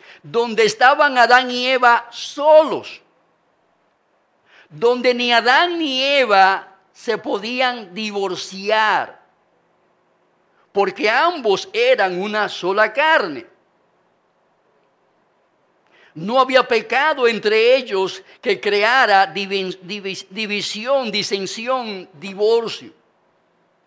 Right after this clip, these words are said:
Pero además, cuando Dios creó a Adán y a Eva, a Adán le hizo una sola mujer. Y creo que de esta manera Dios le estaba diciendo a Adán,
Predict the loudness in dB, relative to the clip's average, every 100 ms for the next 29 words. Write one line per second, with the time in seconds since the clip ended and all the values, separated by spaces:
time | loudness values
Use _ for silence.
0 | _ _ _ -12 -4 -2 0 0 0 0
1 | 2 2 0 -4 -16 _ _ _ _ _
2 | _ _ _ _ _ _ _ _ _ -4
3 | -2 -4 -4 -2 -2 0 2 6 6 6
4 | 4 0 -4 -2 -2 -2 -2 -4 -6 _
5 | _ _ _ _ 0 4 4 4 2 2
6 | 0 -4 -4 -2 -2 -6 -6 -4 -2 -4
7 | -8 _ _ -12 -8 -4 -4 -4 -6 0
8 | 2 4 2 0 -8 -6 -4 -2 -2 -4
9 | -10 _ _ _ _ _ _ _ _ _
10 | _ _ _ _ _ _ _ _ _ _
11 | _ -14 -8 -2 0 2 2 2 2 2
12 | 0 0 -2 -4 0 0 -2 0 2 4
13 | 2 2 2 0 -2 -8 -6 -6 2 2
14 | 4 4 6 4 2 2 2 -2 -8 -14